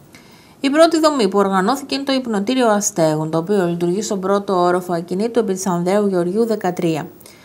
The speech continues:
το οποίο βέβαια αγοράστηκε και παραχωρήθηκε για αυτό το σκοπό από τη Φιλόπτωχα Αδελφότητα Ανδρών.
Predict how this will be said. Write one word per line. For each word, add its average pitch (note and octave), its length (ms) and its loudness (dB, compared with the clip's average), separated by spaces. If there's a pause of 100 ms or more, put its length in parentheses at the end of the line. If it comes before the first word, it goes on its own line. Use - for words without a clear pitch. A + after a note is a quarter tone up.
(280)
το D#4+ 100 -4
οποίο C#4 220 2
βέβαια A#3+ 280 4
αγοράστηκε G#3+ 560 2
και A#3+ 100 0
παραχωρήθηκε G#3 760 0
για F3 140 -2
αυτό F3 160 -6
το E3+ 60 -4
σκοπό F3 380 -4
από B3 260 -2
τη G3 100 -6
Φιλόπτωχα G#3 560 -2
Αδελφότητα F3+ 540 -2
Ανδρών. D#3+ 460 -2